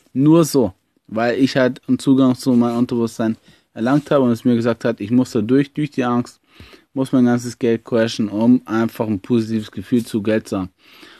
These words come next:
Und dann will ich das auch anziehen. So, das ist diese eine Sache, ja. Ähm, Ressourcenvielfalt. Was ist auch noch eine Ressourcenvielfalt? Das sind Menschen,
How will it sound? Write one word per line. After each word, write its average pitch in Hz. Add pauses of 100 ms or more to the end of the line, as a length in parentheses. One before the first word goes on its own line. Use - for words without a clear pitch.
(120)
Und 110
dann 131
will 127
ich 120
das 123
auch 95
anziehen. 123 (1200)
So, 113 (400)
das 131
ist 185
diese 147
eine 151
Sache, 95
ja. 120 (840)
Ähm, 123 (280)
Ressourcenvielfalt. 123
Was 139
ist 170
auch 151
noch 170
eine 147
Ressourcenvielfalt? 113
Das 120
sind 175
Menschen, 147